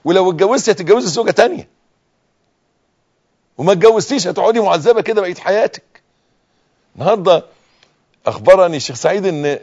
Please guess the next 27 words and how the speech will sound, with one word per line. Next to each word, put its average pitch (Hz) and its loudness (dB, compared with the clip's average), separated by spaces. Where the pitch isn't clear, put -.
في 185 -8
اتناشر 185 -4
مليون 175 -4
عانس 208 -2
النهاردة 147 -6
في 127 -14
مصر، - -12
وال-، 127 -6
والظاهرة 143 0
دي 185 -4
مش 180 -6
في - -12
مصر 151 0
بس، 131 -6
في - -8
الإمارات 151 2
وفي 156 -4
الخليج، 147 -4
وفي 135 -10
دول 180 -2
الخليج، 160 -4
وفي، 147 -6
آه، 131 -8
كلها 165 2
موجودة 165 0
الظاهرة 147 -2
دي. 180 -8